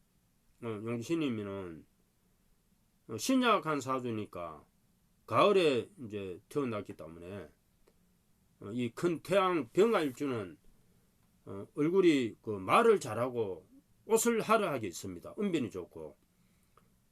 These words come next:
그래서 목화가 용수니까 나무 불이 대기를 한 사주예요. 그래서 숫자는 삼팔이칠, 빨간색, 파란색, 봄, 여름에 대기를 하고, 음,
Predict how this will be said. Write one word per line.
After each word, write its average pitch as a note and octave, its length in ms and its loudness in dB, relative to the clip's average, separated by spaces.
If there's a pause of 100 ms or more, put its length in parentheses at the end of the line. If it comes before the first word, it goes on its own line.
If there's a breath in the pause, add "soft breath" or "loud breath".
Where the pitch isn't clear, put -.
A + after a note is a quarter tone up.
(100)
그래서 C3+ 260 -2
목화가 F3+ 560 2
용수니까 A2+ 720 -6
나무 F#3 640 0
불이 F3 540 -2 (240)
대기를 C#3+ 420 0
한 G2+ 80 -8
사주예요. D#2+ 640 -14 (560)
그래서 F#2+ 180 -12
숫자는 D#3 540 -2
삼팔이칠, C#3+ 1160 -4 (920)
빨간색, D3 560 -2
파란색, A2+ 600 -6 (420)
봄, E3+ 240 0
여름에 E3+ 340 2
대기를 A2+ 340 -4
하고, G#2+ 420 -4 (1080)
음, F2+ 420 -14